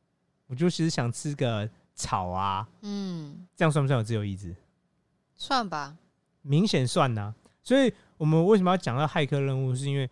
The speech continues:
Speaker 1: 在我认知中，大多数人状况原因上，你在没有特别察觉的状况之下，
Speaker 2: 嗯。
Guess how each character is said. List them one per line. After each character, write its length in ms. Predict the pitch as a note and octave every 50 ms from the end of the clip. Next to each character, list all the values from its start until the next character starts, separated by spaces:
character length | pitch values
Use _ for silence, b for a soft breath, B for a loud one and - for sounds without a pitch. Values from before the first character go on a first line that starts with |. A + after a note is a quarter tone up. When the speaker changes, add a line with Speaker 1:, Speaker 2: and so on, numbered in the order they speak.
| b b _
Speaker 1:
在 200 | - C4+ B3+ G3
我 140 | D3 B2+ C3
认 160 | E3+ F#3+ D#3+
知 140 | D3+ D3+ D3
中， 180 | D3 D3+ D3+ D#3
大 280 | - - B3 A3 F#3 E3
多 280 | - F#3 F3 F3+ F#3
数 200 | F3 - G3+ D3+
人 160 | C3+ B2 B2
状 180 | A#2+ - D#3 C#3
况 160 | C3 D3 C3+ C3
原 100 | A#2+ A#2
因 180 | B2 B2+ B2+
上， 240 | A#2+ C3 B2 A2+ A2 _ _ _ _ _ _ _ -
你 100 | D3 D3
在 140 | F3+ C4 B3+
没 120 | A3 A3+
有 180 | A#3 A3+ F#3 C#3
特 300 | - - - C4+ A3 E3+
别 340 | C#3 - B2+ A#2 A2+ A#2 C3+ - _ _ _ _
察 380 | - - - C3 A#2+ C3 C#3+
觉 220 | C#3+ - - A#2+ A#2+
的 100 | A#2+ A#2+
状 200 | - D3 C3 A#2+
况 200 | B2 B2 A#2+ G#2+
之 140 | - A2 G#2
下， 300 | - B2 G#2+ E2+ E2+ - -
Speaker 2:
嗯。 240 | F#3 E3+ D#3+ C#3+